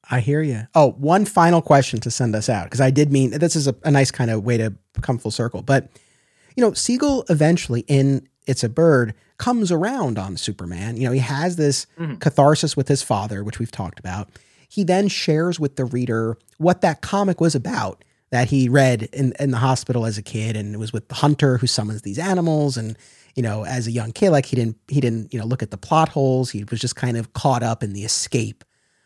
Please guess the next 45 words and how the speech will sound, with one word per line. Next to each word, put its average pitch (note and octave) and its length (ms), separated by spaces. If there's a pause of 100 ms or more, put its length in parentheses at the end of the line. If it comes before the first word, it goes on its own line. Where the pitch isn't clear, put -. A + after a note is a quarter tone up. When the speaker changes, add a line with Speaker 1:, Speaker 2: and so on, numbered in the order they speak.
(200)
Speaker 1:
of, A2 300
of A#2 160
Superman G#2+ 640
and, G#2 180
and A#2+ 140
kind C#3 200
of A#2+ 120
this B2 300
ultimate D3+ 360
conclusion B2 560
that A2 100
he A#2 100
articulates A2 680
about, A2 400 (420)
you A#2+ 80
know, G#2 240
how B2+ 180
the A#2+ 120
adventures B2+ 960
continue G#2+ 760
and A2+ 140
how A2 340
as A2+ 100
long B2+ 200
as A#2 120
you're A2+ 300 (260)
looking C#3+ 260
forward B2+ 340
to C3+ 100
what's B2+ 260
next, - 440
you're G#2+ 240 (400)
crossing C#3+ 360
hurdles A2 460
or, F3 60
yeah, F#3+ 220
like, E3+ 140
something B2+ 360
to - 80
that G#2+ 180
effect. G2+ 280 (800)
Did G#3 220
you B3 140
feel B3 400
like F#3+ 600